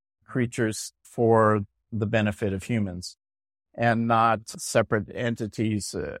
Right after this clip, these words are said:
in and of themselves in an ecosystem. And so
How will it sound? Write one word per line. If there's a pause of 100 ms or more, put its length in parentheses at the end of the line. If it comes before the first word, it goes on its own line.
(120)
in
and
of
themselves (240)
in
an
ecosystem. (580)
And
so